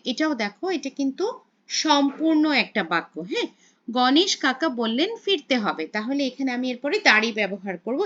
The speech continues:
এটাই এখানে বিরাম চিহ্ন। তোমরা তোমাদের বাংলা ব্যাকরণ বই থেকে বিরাম চিহ্নটা পড়ে নিবে, তাহলে তোমাদের জন্য বুঝতে খুব সহজ হবে। আর যদি তারপরে বুঝতে না পারো, আমাকে জানাবে, মেসেজ করে আমি পড়িয়ে দেব।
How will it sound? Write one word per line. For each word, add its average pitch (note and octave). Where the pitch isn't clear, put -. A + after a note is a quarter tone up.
এটাই G#3
এখানে G#3+
বিরাম F3
চিহ্ন। D3
তোমরা F4+
তোমাদের C#4+
বাংলা A#3
ব্যাকরণ G#3+
বই F#3
থেকে A3
বিরাম C4
চিহ্নটা C#4+
পড়ে A3+
নিবে, D#3+
তাহলে A3+
তোমাদের A3
জন্য A#3
বুঝতে B3+
খুব E4
সহজ A3
হবে। -
আর G3
যদি G3+
তারপরে G3+
বুঝতে G3+
না B3+
পারো, A3
আমাকে A3+
জানাবে, G#3
মেসেজ A3+
করে G#4
আমি C#4
পড়িয়ে E3
দেব। -